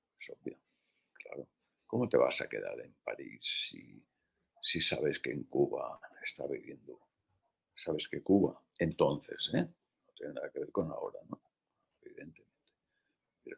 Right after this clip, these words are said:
si sabes que Cuba es la promesa de la revolución izquierdista,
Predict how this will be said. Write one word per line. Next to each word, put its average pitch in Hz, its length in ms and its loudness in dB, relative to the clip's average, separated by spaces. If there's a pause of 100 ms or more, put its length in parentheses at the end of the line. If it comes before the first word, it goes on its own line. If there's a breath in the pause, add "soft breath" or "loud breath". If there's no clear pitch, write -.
si - 140 -8
sabes 82 180 -6
que - 160 -20
Cuba 73 300 2
es 73 300 -6
la 76 200 -2
promesa 73 640 0
de 62 300 -4
la - 220 -4
revolución 76 520 -6
izquierdista, 104 640 0